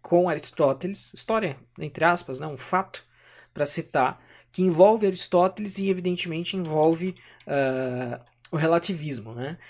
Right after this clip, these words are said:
Que é a questão de como Aristóteles lida com um suposto relativista genuíno, um filósofo chamado Crátilo, né?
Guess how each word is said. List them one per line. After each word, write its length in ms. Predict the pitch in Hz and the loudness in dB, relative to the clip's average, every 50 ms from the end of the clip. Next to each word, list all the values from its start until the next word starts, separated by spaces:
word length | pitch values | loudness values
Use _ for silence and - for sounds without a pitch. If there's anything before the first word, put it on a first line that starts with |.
| - _ | -20 _
Que 140 | - - 180 | -2 2 2
é 60 | 180 | 2
a 40 | 180 | 4
questão 540 | 180 - 208 190 - - - 185 180 190 196 | 2 0 0 0 0 0 0 2 2 2 0
de 180 | 185 180 190 190 | -4 -6 -10 -10
como 600 | - - - 214 220 233 247 240 226 - - _ | -4 0 2 2 2 2 0 -4 -4 -6 -6 _
Aristóteles 800 | - 175 175 190 - - - 185 160 160 160 - 190 208 208 190 | 0 2 2 0 -2 -4 0 2 2 2 2 0 -4 -6 -4 -2
lida 380 | 180 185 196 240 233 240 214 185 | -2 0 0 0 2 2 0 0
com 200 | - 170 160 160 | 0 -6 -6 -6
um 60 | 165 | -6
suposto 800 | - - - 226 170 - - 247 262 - - - - - - - - _ _ _ _ _ _ - | -6 -6 -6 -8 -6 -2 0 0 0 0 -2 -6 -12 -14 -16 -16 -16 _ _ _ _ _ _ -2
relativista 720 | - 180 185 175 175 - 185 170 147 151 156 - - 165 | 2 2 2 2 0 -2 -4 -4 -4 -6 -6 -4 -4 -2
genuíno, 580 | 143 143 170 175 196 196 190 190 202 233 269 - _ _ _ _ _ - | 0 2 2 2 2 2 2 0 0 -2 -6 -12 _ _ _ _ _ -8
um 100 | 202 214 | -8 -6
filósofo 600 | - 240 247 208 185 180 196 185 196 190 - 202 | -4 0 4 6 8 8 6 6 2 -4 -8 -8
chamado 400 | - - 214 190 170 170 185 190 - - | -6 -6 -4 -4 -4 -6 -6 -8 -6 0
Crátilo, 580 | - 190 175 165 - - - - - 120 117 - _ - | 4 4 4 4 4 0 -6 -6 -8 -10 -14 -18 _ -10
né? 240 | 135 131 156 214 | -6 -4 -4 -4